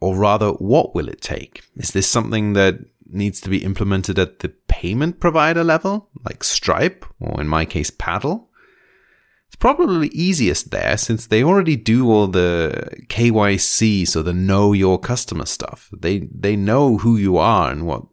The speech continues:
your company is. So m-, maybe providing some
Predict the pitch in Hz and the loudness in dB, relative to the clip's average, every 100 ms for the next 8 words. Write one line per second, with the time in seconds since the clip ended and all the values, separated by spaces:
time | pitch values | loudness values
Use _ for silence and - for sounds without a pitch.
0 | _ - 80 - 87 76 76 123 113 - | _ -6 -6 -4 -6 -4 -4 -4 0 0
1 | 90 80 - - - - - 90 110 143 | 0 -4 -10 -20 -20 -20 -4 0 2 2
2 | 147 - 98 101 135 131 - 113 113 110 | 0 0 2 2 0 -4 -2 0 2 0
3 | 110 | -4